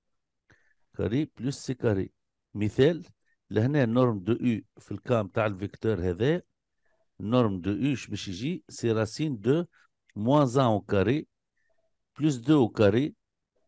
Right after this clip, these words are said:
plus trois au carré, égale racine de dix. هكاك نحسبوا النورم. باهي. Deux vecteurs collinéaires, كيفاش تعرفهم؟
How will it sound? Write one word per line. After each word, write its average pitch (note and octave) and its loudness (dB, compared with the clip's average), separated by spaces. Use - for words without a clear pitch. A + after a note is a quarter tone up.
plus C3+ -8
trois C3 2
au C3 -6
carré, A#2 2
égale C3+ 0
racine B2 -2
de A2+ -2
dix. F#2 -10
هكاك - -6
نحسبوا A#2+ -4
النورم. F2+ -4
باهي. G2+ -4
Deux A#2 2
vecteurs E3+ 4
collinéaires, C3 4
كيفاش - -4
تعرفهم؟ C3+ 0